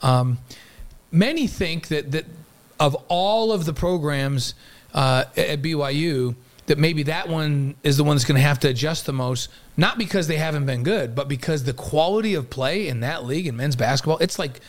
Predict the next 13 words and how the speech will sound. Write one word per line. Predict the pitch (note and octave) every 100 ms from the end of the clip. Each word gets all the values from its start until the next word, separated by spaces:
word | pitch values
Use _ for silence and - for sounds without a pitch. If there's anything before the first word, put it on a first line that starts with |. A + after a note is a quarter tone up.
| - - -
not | D3 F#3 A3
even | G#3 E3+ D#3
close | - E3+ B2+
to |
the | D3
best | C#3+ C#3+ - - -
and | C3
most | B2+ -
powerful | C#3+ B2 B2+
basketball | B2+ A#2+ C3 A#2+
league | A#2+ A#2+
in |
America. | A#2 B2 B2 A2+